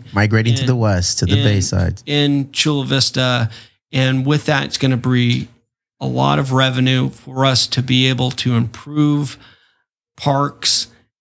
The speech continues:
Speaker 2: and infrastructure for our citizens.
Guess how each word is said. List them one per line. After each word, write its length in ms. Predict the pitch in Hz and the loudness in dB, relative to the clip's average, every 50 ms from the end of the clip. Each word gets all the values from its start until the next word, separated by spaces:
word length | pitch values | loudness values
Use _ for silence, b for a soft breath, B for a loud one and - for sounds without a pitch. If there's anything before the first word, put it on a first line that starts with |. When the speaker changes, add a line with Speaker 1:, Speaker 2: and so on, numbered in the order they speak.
| - | -6
Speaker 2:
and 320 | - 131 127 123 120 120 120 | -2 0 0 2 2 0 0
infrastructure 880 | - 143 147 156 143 151 131 - - - 131 127 - - - 127 123 123 | 2 2 2 2 2 2 0 0 0 0 0 0 0 0 0 0 0 -2
for 280 | 120 - - 139 131 127 | -4 -6 -4 -4 -2 0
our 120 | 120 120 | 0 0
citizens. 720 | - - - 120 117 - - - 120 120 123 117 - - | 0 -2 -2 -2 -2 -2 -4 -4 -6 -6 -8 -8 -10 -12